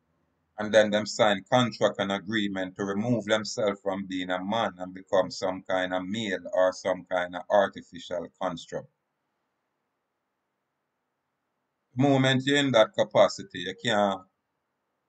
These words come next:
interface or interact with man. You can only interface and interact with that piece of paper. But if man don't know themselves and identify as that piece of paper,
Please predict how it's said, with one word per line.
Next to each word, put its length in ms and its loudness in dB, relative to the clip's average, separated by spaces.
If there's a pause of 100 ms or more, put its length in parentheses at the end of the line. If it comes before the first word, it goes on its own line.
(520)
interface 720 0
or 180 2
interact 540 2
with 160 -8
man. 400 0
You 140 -10
can 200 -4
only 340 -4 (100)
interface 640 -6
and 120 -8
interact 600 -2
with 160 -16
that 180 0 (100)
piece 240 -10
of 140 -8
paper. 440 -4
But 140 -2 (100)
if 200 -8
man 380 0
don't 260 2
know 220 0
themselves 800 2
and 120 -2
identify 760 4
as 180 2
that 240 0
piece 240 -8
of 140 -4
paper, 380 -2